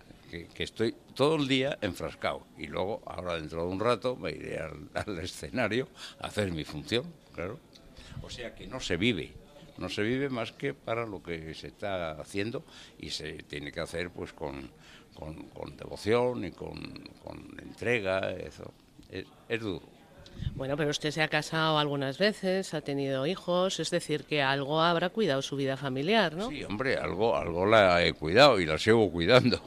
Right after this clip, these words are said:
Speaker 1: <laughs> a ver qué, qué va a pasar, porque tengo dos hijas, pues, que están estudiando, están en la universidad, y, y aquí no hay nadie que eche una mano más que yo. <laughs> Claro.
Speaker 2: ¿Y los nietos le gustan o no?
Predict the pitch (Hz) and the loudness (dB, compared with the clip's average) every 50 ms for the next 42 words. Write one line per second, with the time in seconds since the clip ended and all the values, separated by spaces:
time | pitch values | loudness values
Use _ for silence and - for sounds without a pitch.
0 | - - 110 85 - 90 87 101 117 113 - - 98 87 87 87 78 76 - - | -2 0 0 2 4 4 4 6 4 2 2 2 2 2 4 2 0 -2 -2 0
1 | 98 90 85 85 85 82 76 71 69 - - 67 - 87 110 120 120 98 82 - | 0 2 2 4 2 2 2 0 -2 -2 -4 -4 0 2 2 2 0 -2 -10 -14
2 | - - - - - - - - - 82 82 76 - - 85 80 78 73 73 - | -20 -20 -18 -16 -18 -18 -16 -10 -8 -8 -8 -8 -8 -8 -6 -6 -6 -6 -6 -4
3 | 82 82 82 80 82 85 85 82 82 80 78 - 92 87 - - 95 95 104 98 | -4 -4 -2 0 0 0 0 0 -2 -2 -4 -2 -4 -4 -2 0 -2 -2 -2 -2
4 | 98 98 92 - - 76 71 - - 76 76 73 67 67 - - 85 82 85 104 | -6 -8 -10 -10 -10 -12 -12 -8 -6 -4 -4 -4 -6 -10 -10 -8 -6 -2 0 2
5 | 110 104 104 101 107 104 95 - - 78 76 78 76 76 73 76 78 78 78 76 | 2 2 0 -2 -6 -8 -8 -10 -10 -8 -8 -8 -8 -8 -10 -10 -8 -8 -8 -8
6 | 76 80 78 76 73 71 - 90 92 104 123 139 - - - - - - - - | -8 -8 -8 -8 -10 -8 -6 -6 -4 -4 -4 -6 -8 -8 -12 -16 -20 -20 -20 -20
7 | - - - - - - 85 85 82 80 80 78 78 76 73 76 80 85 - - | -20 -20 -20 -20 -12 -6 -4 -4 -2 -2 -2 -4 -4 -4 -4 -4 -4 -6 -6 -6
8 | 78 80 85 80 80 76 - - 90 85 85 92 101 104 98 87 80 78 71 78 | -8 -6 -6 -6 -6 -6 -4 -2 -2 0 2 2 4 4 4 4 2 2 4 4
9 | 85 82 78 73 73 71 69 - - 69 71 73 - - - 78 69 69 69 69 | 4 4 4 4 2 0 -2 -4 -8 -6 -6 -6 -6 -8 -8 -8 -6 -6 -6 -2
10 | 80 104 110 101 85 76 71 69 69 - - 82 82 101 120 - - - - - | 0 2 2 2 0 -2 -4 -8 -10 -8 -8 -4 0 0 0 0 -2 -16 -16 -14
11 | - - - - - - - - - - - - - - - - - - - - | -12 -12 -10 -8 -6 -6 -6 -6 -6 -4 -4 -4 -6 -8 -20 -14 -6 -6 -4 -4
12 | - - - - - - - - - - - 165 185 180 175 165 165 202 214 247 | -6 -12 -14 -20 -20 -20 -20 -20 -12 -6 -2 0 4 6 6 4 6 4 4 4
13 | 254 - 302 302 - 262 247 285 311 - - 320 294 254 180 151 131 123 | 2 0 -2 -2 -2 -2 0 0 -2 -2 -2 -2 0 0 0 -2 -2 -6